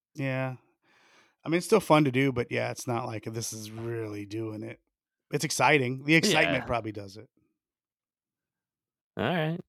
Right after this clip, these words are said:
Speaker 2: You could come by titty fucking.
Speaker 1: Depends how close I am in the process.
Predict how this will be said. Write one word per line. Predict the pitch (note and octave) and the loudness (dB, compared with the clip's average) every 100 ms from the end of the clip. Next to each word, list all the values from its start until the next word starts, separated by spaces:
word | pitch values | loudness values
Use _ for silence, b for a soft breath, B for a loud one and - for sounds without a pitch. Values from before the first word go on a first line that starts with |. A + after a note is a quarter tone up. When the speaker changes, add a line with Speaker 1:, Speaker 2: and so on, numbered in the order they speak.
| - | -4
Speaker 2:
You | C3 | -4
could | A#2+ | -2
come | C#3+ C#3+ A2 G2+ _ | -2 -2 -2 -4 _
by | G#2 | -4
titty | G2+ G#2 F2+ | 0 -2 -2
fucking. | - - - - _ | -4 -6 -6 -16 _
Speaker 1:
Depends | - A#2 A2+ | -10 -8 -6
how | A#2 | -4
close | B2 A2+ | -4 -2
I | A#2 | -2
am | A#2 | -2
in | A2+ | -4
the | |
process. | A2 A#2 G#2+ C3+ - - | -4 -6 -8 -16 -20 -20